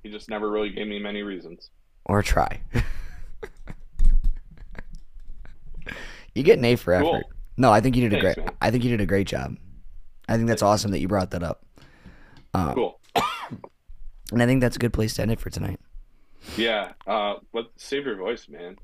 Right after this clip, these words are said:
Speaker 2: I'm
Speaker 1: Uh,
Speaker 2: trying. I'm, I'm, dude, I'm
Speaker 1: feel,
Speaker 2: struggling.
Speaker 1: feel,
Speaker 2: I'm sorry. It got, it's
Speaker 1: feel
Speaker 2: starting to get
Speaker 1: better.
Speaker 2: Oh, you know what?
Speaker 1: I
Speaker 2: Honestly,
Speaker 1: know.
Speaker 2: my body feels better. It's just my voice is, like, uh,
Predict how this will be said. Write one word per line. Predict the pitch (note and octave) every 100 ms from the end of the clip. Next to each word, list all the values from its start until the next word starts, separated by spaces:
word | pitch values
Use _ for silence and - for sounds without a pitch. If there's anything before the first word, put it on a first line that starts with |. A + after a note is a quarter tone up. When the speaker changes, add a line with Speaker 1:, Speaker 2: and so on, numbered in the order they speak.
| -
Speaker 2:
I'm | A2+
Speaker 1:
Uh, |
Speaker 2:
trying. | A2+ A2 E2+
I'm, | G2+ G2
I'm, | E2+ F2+
dude, | F#2
I'm | G2
Speaker 1:
feel, |
Speaker 2:
struggling. | - F#2+ F2+ D3
Speaker 1:
feel, | E2
Speaker 2:
I'm | F2+
sorry. | - F#2 F2 F2+ - - - - -
It | A#2
got, | A#2 G#2+
it's | F#2+ -
Speaker 1:
feel |
Speaker 2:
starting | A2+ G2
to | F2
get | A2
Speaker 1:
better. | A2+ B2 - - - -
Speaker 2:
Oh, | C#3
you | A#2+ B2+
know |
what? | A2+
Speaker 1:
I | A#2
Speaker 2:
Honestly, | C#3+ C3+ -
Speaker 1:
know. | - _ -
Speaker 2:
my | A#2
body | A2 A#2 F3+
feels | - D#2+ E2+
better. | G2+ F#2
It's | E2+
just | G#2 G2+
my | F2+
voice | D2+ G2 G2+ -
is, | F2 F2
like, | D#2 - -
uh, | - - F2